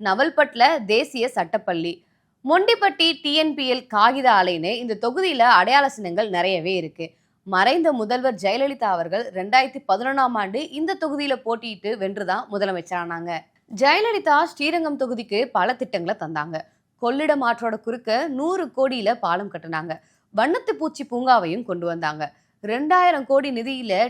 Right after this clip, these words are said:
டி என் பி எஸ் தொழிற்சாலையை உருவாக்கி அது மூலமா இளைஞர்களுக்கு வேலை வாய்ப்பை ஏற்படுத்தி கொடுத்தாங்க. தேசிய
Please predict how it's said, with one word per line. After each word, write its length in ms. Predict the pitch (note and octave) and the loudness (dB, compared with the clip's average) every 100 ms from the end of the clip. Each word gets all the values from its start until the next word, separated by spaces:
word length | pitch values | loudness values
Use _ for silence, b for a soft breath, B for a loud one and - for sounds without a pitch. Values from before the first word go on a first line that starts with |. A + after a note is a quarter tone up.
| A#3+ | -2
டி 80 | D4+ F4 | -2 -2
என் 100 | E4 | 0
பி 80 | C#4+ | -2
எஸ் 160 | B3 - | -4 -4
தொழிற்சாலையை 560 | G#3+ A#3+ C4+ A#3 G3+ F3+ | -6 -4 -2 -2 -2 -4
உருவாக்கி 480 | F3+ G3+ F3 - F3 A3 | 0 0 0 -4 -6 -2
அது 100 | F3+ F3+ | -4 -4
மூலமா 360 | F#3 C4 B3 A3 D#4+ A#3+ | -4 -4 -2 -2 -4 -4
இளைஞர்களுக்கு 600 | D4 G4 E4+ A#3+ G#3 A#3 B3 | -2 0 2 0 -2 -6 -4
வேலை 200 | F#3+ C4+ D4 | -2 -2 0
வாய்ப்பை 260 | G3 F3 A3+ | -2 -4 -4
ஏற்படுத்தி 320 | F3+ - D#3+ | -6 -8 -12
கொடுத்தாங்க. 420 | E3 D#3+ D#3+ D#3 E3 D3+ _ - G3 | -12 -8 -6 -6 -6 -8 _ -8 0
தேசிய 320 | D4 F4 E4 | 0 0 -4